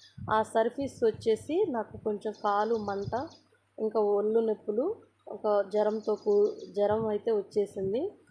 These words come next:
అందువల్ల నేను, ఆ, మిషన్ అనేది ఎక్కలేకపోయానండి.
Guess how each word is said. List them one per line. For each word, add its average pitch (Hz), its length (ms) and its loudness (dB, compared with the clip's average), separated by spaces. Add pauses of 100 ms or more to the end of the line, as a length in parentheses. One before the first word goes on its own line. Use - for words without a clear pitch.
(260)
అందువల్ల 208 500 2
నేను, 226 600 0 (520)
ఆ, 202 60 0 (520)
మిషన్ 220 320 -4
అనేది 214 360 2
ఎక్కలేకపోయానండి. 202 1120 -2